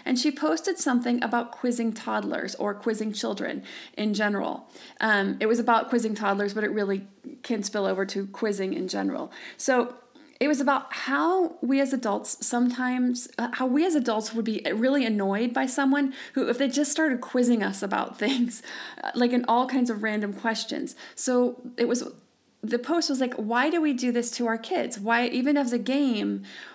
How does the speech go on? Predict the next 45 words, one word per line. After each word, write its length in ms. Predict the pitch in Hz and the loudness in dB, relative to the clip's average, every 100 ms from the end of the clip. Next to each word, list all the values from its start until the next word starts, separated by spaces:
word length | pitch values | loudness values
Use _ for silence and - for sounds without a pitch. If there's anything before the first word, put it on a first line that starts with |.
| - | -16
why 460 | - 214 233 233 247 | -10 -4 2 2 2
do 500 | 247 247 240 240 226 - | 2 2 2 2 -2 -8
we 180 | - 247 | -2 0
feel 240 | 240 254 247 | 0 0 0
like 220 | 226 220 | 0 -2
this 220 | 220 226 | -4 -4
is 240 | 214 - | -6 -6
fun, 360 | - 269 254 220 | -4 0 2 2
or 140 | 214 | 0
maybe 260 | 214 220 220 | 0 0 0
that 120 | 208 | -2
it's 180 | 208 214 | -4 -6
fun 280 | - 214 208 | -4 -2 -2
for 180 | - 240 | -4 -2
them, 420 | 277 240 165 - - - - - | 0 0 -2 -8 -12 -18 -10 -2
um, 220 | 220 214 | 0 2
and 160 | 208 226 | 2 2
that 80 | 226 | 2
it 140 | 233 | 0
sets 280 | - 269 262 | 0 0 0
up 200 | 247 240 | -2 -2
a 40 | |
poor 300 | 220 - 220 | -8 -4 -4
precedent?" 720 | 208 202 196 220 - - - - - - - | -2 -6 -6 -6 -6 -8 -12 -20 -18 -18 -6
Uh, 240 | - 220 202 | 2 4 4
and 360 | 233 233 226 - | 2 4 2 2
the, 220 | 226 - - | 0 0 -6
the, 300 | 214 247 226 | -2 2 4
um, 320 | 220 208 202 - | 2 2 0 0
in 140 | 247 | 4
the 80 | 240 | 4
post, 440 | 233 302 262 240 226 | 4 0 2 2 2
it 120 | 214 | 0
had 440 | 226 214 214 - | 0 0 0 -4
particular 540 | 240 240 240 233 208 208 | -4 0 0 0 0 0
questions 500 | 233 226 - 202 196 | 0 -2 -2 -2 -2
like, 220 | 185 180 | -4 -2
"Where's 240 | 202 208 | -2 0
your 100 | 254 | 4
nose? 400 | 285 415 269 208 | 4 4 2 0
What 140 | 190 202 | 0 0
does 100 | 226 | 2
the 60 | |
monkey 380 | 269 339 403 392 | 4 4 4 2
say?" 400 | - 277 220 202 | 4 2 2 0